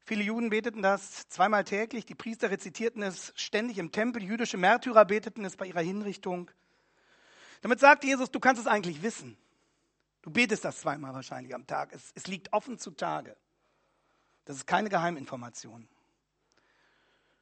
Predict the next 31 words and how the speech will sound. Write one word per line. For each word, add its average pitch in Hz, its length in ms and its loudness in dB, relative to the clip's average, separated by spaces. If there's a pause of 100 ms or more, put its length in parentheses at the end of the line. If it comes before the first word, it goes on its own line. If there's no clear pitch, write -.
(220)
Und 151 100 -2
dabei 220 260 4
ist 247 160 -4
schon 220 140 -6
der 185 180 -6
erste 202 380 -4
Satz 190 300 -4
entscheidend, 170 540 -2
mit 170 160 -10
dem 190 200 -6
dieses 180 260 -8
Schema 160 300 -4
Yisrael 160 580 -4
beginnt. 151 560 -10 (800)
Und 139 100 -6
das 151 120 -4
ist - 120 -16
die 135 80 -12
erste 170 300 0
Botschaft, 151 680 -6 (540)
die 147 80 -10
Jesus 156 360 -4
dem 156 320 -4
Religiösen 151 760 -4
sendet. 131 640 -10 (460)
Höre 185 240 0
Israel, 156 680 -2
der 131 140 -8
Herr, 156 520 0 (220)
unser 131 240 -4
Gott, 147 480 -2